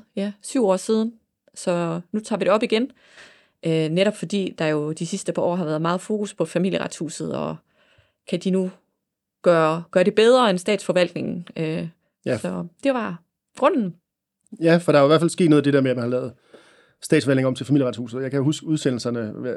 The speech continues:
Speaker 2: Hende, der står stærkest, det var hende, der hed Cirkeline, der
Speaker 1: Ja.
Speaker 2: ikke så sin,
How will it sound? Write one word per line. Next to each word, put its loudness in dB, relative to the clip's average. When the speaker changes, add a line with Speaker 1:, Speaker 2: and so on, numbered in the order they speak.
Speaker 2:
Hende, 0
der 0
står -4
stærkest, 2
det -2
var 4
hende, 2
der 0
hed -2
Cirkeline, 2
der 4
Speaker 1:
Ja. 0
Speaker 2:
ikke -6
så -6
sin, -8